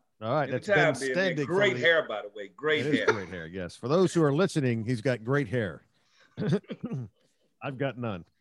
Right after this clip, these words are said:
Speaker 1: That's Ben Standing of The Athletic. Uh, all right.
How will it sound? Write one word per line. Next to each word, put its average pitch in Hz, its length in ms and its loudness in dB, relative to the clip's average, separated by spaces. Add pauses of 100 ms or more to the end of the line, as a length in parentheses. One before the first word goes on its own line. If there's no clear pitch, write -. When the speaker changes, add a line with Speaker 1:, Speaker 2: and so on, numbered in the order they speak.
(100)
Speaker 1:
That's - 160 -4
Ben 190 200 2
Standing 156 360 0 (280)
of 107 120 -12
The 110 140 -4
Athletic. 107 420 -6 (380)
Uh, 95 360 -10
all 165 100 -2
right. 147 160 0